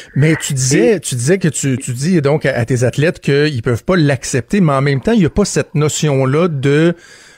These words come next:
Speaker 1: euh, je, je sais pas si le terme est pas le bon, mais de, d'accepter qu'il y a des éléments qu'on, sur lesquels on n'a pas de contrôle,
Speaker 2: Ah oui.
Speaker 1: tu sais.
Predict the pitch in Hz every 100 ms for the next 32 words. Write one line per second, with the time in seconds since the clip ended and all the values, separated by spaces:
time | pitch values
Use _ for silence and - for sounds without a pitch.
0 | - 120 135 113 - 139 - - - 139
1 | - 160 147 - 139 123 156 170 139 139
2 | 139 160 139 131 131 135 127 170 - -
3 | 175 - - 180 190 208 - 143 131 127
4 | 127 135 131 143 170 - 131 127 123 123
5 | - 143 - 151 135 180 143 123 165 -
6 | 170 127 - 143 147 190 214 156